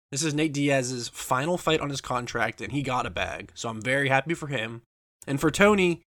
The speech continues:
he's a legend. He had a twelve fight win streak long ago. He's now on a four fight losing streak with two knockout losses, so he really needed a payday like that as well.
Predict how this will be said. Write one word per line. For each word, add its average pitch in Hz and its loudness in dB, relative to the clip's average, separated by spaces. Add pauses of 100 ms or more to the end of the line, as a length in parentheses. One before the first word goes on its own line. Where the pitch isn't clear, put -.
(260)
he's 240 2
a 277 12
legend. 196 6
He 165 2
had 196 4
a 190 4
twelve 190 2
fight 190 4
win 170 2
streak 175 -2
long 156 0
ago. 165 2 (340)
He's 139 0
now 165 2
on 160 4
a 127 0
four 165 2
fight 160 4
losing 143 2
streak 151 -2
with 127 -6
two 156 -2
knockout 143 0
losses, 127 -2 (380)
so - -2
he 208 6
really 190 8
needed 143 4
a 123 2
payday 127 -2
like 113 -6
that 107 -6
as 95 -12
well. 98 -8